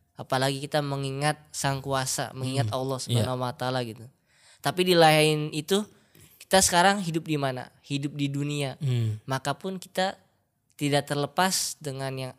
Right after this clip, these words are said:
Speaker 1: eh, yang ada di dunia ini.
Speaker 2: Hmm.
Speaker 1: Kalau umat Islam mau maju, tarekat mau maju, maka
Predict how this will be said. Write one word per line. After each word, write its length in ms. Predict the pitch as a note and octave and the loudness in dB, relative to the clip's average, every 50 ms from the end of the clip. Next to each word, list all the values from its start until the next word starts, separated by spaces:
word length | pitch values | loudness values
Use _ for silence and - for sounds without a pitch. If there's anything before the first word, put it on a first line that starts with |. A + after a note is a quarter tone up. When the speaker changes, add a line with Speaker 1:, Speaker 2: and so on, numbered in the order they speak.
| _ _ _ _ _ _ _ _ _ | _ _ _ _ _ _ _ _ _
Speaker 1:
eh, 720 | - C#3 C3+ C3 C3 C3 C3 C3 C3 C3 C3 C3 B2+ B2+ - - _ _ _ - _ _ _ _ _ _ | -6 -4 -2 0 0 0 0 0 0 0 0 0 0 -2 -4 -6 _ _ _ -20 _ _ _ _ _ _
yang 200 | - C#3+ C#3+ C#3 | -4 -2 -2 0
ada 200 | C#3 C#3 C#3 C#3 | 0 0 0 0
di 120 | C#3+ C#3 C3+ | -2 -2 0
dunia 260 | C#3 C#3 C#3 C#3+ D3 | 0 0 2 2 2
ini. 320 | D3+ E3+ F3+ E3+ D#3+ D#3 E3 | 0 0 0 -2 -2 -4 -4
Speaker 2:
Hmm. 280 | D#3+ C3 C3 B2+ A#2+ A2 G#2 - _ _ _ _ _ _ _ _ _ _ | -4 -4 -4 -4 -4 -6 -8 -12 _ _ _ _ _ _ _ _ _ _
Speaker 1:
Kalau 300 | - C#3+ C#3+ C#3+ D3 D3 | 0 4 6 6 6 6
umat 180 | D3+ C#3+ C#3+ C#3 | 4 0 -2 -2
Islam 400 | D3+ C#3+ - - D3 C#3+ C#3 C#3 | -2 -2 -2 0 2 2 2 4
mau 120 | C3+ C3+ C3 | 2 2 2
maju, 500 | C3 B2+ B2 B2+ C3 D#3+ E3+ F#3+ - - - _ _ C#3 | 2 0 0 0 0 0 0 0 0 -4 -10 _ _ -18
tarekat 460 | B2+ - B2+ B2+ B2+ B2 - B2+ - | -10 -6 -6 -4 -4 -6 -8 -12 -10
mau 140 | - C3 B2 | -10 -10 -8
maju, 440 | B2 A#2+ A#2 A#2+ B2+ D3+ F3+ G#3 - - _ _ _ _ _ _ _ _ _ | -8 -8 -8 -8 -6 -4 -6 -6 -6 -10 _ _ _ _ _ _ _ _ _
maka 480 | - C3+ B2+ - - F#3 G3+ G3 - | -6 -6 -6 -4 -2 -2 -4 -4 -4